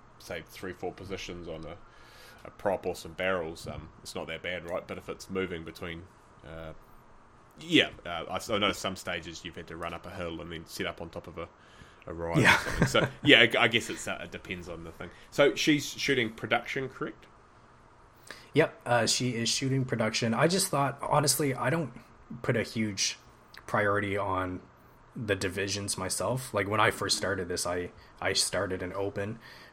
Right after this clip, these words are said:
Speaker 2: but I thought, especially since she was even more novice than I was, because she didn't even have a, a firearms license at the time. Um, she was just using my rifles, so I thought it was a better division for her to compare her scores to, 'cause here in Can-, I don't know if it's the same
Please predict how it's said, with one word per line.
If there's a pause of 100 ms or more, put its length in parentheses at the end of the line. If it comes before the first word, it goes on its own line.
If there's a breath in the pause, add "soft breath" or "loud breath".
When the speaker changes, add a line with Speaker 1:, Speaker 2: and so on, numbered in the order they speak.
(100)
Speaker 2:
but
I
thought, (100)
especially
since (160)
she
was (320)
even
more
novice
than
I
was,
because
she
didn't
even
have
a, (200)
a
firearms (440)
license
at
the
time. (640 loud breath)
Um,
she
was
just
using
my
rifles, (260)
so (340)
I
thought
it
was
a
better (260 loud breath)
division
for
her
to
compare
her
scores
to,
'cause
here
in
Can-,
I
don't
know
if
it's
the
same